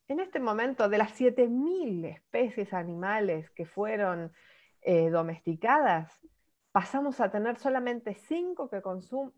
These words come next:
que sostienen el consumo proteico, como son la vaca, el pollo, el cerdo, el cordero y los peces. De todos los vegetales, de las cuatrocientas mil plantas superiores que fueron domesticadas, trescientas mil fueron comestibles,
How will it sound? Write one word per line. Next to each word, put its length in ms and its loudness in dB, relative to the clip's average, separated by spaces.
que 380 -2
sostienen 500 -6
el 160 -4
consumo 460 -4
proteico, 580 -6
como 220 -2
son 240 -4
la 100 2
vaca, 360 -2
el 140 -8
pollo, 280 -12
el 60 -14
cerdo, 320 -4
el 100 -4
cordero 380 -4
y 140 -4
los 160 -2
peces. 340 -20
De 160 2
todos 480 -4
los 140 2
vegetales, 560 0
de 80 2
las 80 -2
cuatrocientas 760 -4
mil 400 -2
plantas 560 2
superiores 880 -2
que 560 6
fueron 320 -6
domesticadas, 800 -2
trescientas 520 -12
mil 240 -8
fueron 280 -6
comestibles, 880 -10